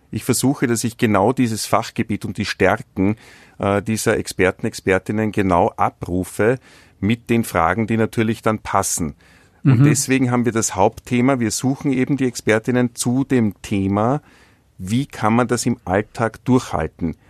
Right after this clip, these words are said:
Speaker 1: Maßnahme hin, Maßnahme her. Vielleicht gibt's auch wieder mal eine Erleichterung in vier Wochen, wenn sich zeigt,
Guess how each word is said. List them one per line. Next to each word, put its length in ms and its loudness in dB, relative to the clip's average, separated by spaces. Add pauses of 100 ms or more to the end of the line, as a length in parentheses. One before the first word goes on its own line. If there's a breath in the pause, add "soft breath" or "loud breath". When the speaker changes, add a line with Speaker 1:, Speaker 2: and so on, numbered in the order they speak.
(120 soft breath)
Speaker 1:
Maßnahme 520 0
hin, 320 0
Maßnahme 480 -2
her. 220 2
Vielleicht 260 -2
gibt's 180 0
auch 120 0
wieder 180 2
mal 160 4
eine 140 2
Erleichterung 720 0
in 180 0
vier 360 0
Wochen, 440 0
wenn 220 0
sich 260 -6
zeigt, 400 0